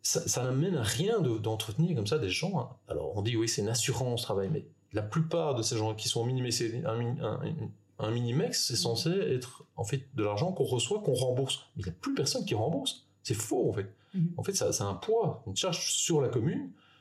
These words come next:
Speaker 1: mais qui ne sera plus jamais remboursé, hein. Ces gens ne travaillent pas, n'ont aucune motivation. Je peux vous dire, un
Speaker 2: Mhm.
Speaker 1: Châtelet, euh,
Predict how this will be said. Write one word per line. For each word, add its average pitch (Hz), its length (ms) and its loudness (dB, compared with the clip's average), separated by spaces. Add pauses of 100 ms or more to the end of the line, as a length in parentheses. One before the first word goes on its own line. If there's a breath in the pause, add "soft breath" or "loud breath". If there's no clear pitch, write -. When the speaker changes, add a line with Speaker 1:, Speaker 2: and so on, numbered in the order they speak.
(280 loud breath)
Speaker 1:
mais 107 100 -2
qui 110 120 -2
ne 110 40 2
sera 135 140 0
plus 254 100 -6
jamais 143 220 2
remboursé, 139 420 0
hein. 170 160 2
Ces 101 160 -2
gens 185 280 2
ne 104 180 2
travaillent 107 500 0
pas, - 140 0
n'ont 107 240 2
aucune 196 400 -2
motivation. 127 800 0
Je - 80 -6
peux 101 60 -6
vous 98 120 0
dire, 147 200 2
un 92 260 0
Speaker 2:
Mhm. 92 60 -2
Speaker 1:
Châtelet, 147 440 0
euh, 107 120 2